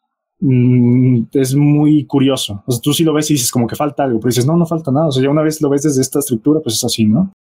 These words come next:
Una vez veo eso también, hay que entender el argumento. Si eso es la trama, el argumento es cómo llevas la historia de entre punto y punto, ¿no? O sea, cómo llevas de, no puedes hacerlo a saltos gigantescos, ¿no? En teoría. O sea, no puedes hacer así como de,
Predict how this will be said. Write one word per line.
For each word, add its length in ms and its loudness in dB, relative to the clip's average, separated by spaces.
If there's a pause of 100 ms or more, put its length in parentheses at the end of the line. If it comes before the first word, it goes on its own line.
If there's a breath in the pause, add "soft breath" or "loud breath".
(380)
Una 200 0
vez 160 0
veo 180 2
eso 220 -2
también, 420 0 (240 soft breath)
hay 140 -4
que 60 -2
entender 280 -2
el 80 -2
argumento. 480 0
Si 120 0
eso 100 0
es 80 0
la 80 0
trama, 260 0
el 80 0
argumento 420 0
es 60 -4
cómo 200 0
llevas 460 -2
la 80 0
historia 440 -2
de 300 2
entre 260 0
punto 260 -2
y 40 -2
punto, 340 0
¿no? 100 2
O 460 -6
sea, 100 -6
cómo 180 0
llevas 340 0
de, 400 2
no 140 -2
puedes 260 -2
hacerlo 300 -2
a 120 0
saltos 400 -4
gigantescos, 600 -2
¿no? 100 2
En 80 2
teoría. 340 -2
O 40 -18
sea, 120 -4
no 100 -2
puedes 180 -4
hacer 200 -2
así 160 -2
como 280 0
de, 260 -2